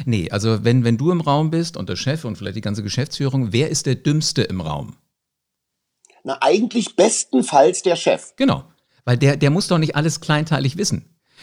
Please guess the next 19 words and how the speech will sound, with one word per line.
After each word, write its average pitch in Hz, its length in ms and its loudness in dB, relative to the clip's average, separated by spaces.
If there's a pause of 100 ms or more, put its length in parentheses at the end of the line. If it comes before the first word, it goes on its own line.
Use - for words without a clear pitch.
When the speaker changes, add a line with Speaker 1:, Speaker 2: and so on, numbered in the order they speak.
(180)
Speaker 1:
Und, 123 340 4
äh, 117 260 2
der 120 220 2
muss 165 160 0
nur 147 200 2
wissen, 156 220 0
wie 131 100 2
du 135 100 2
den 113 160 0
Tanker 160 260 -2
fährst, - 380 -6
ja, 113 100 0
also 120 180 -2
wie 120 80 -2
du 120 80 -2
das 110 160 -4
ganze 117 280 -2
Große 139 400 -2
machst. 58 300 -10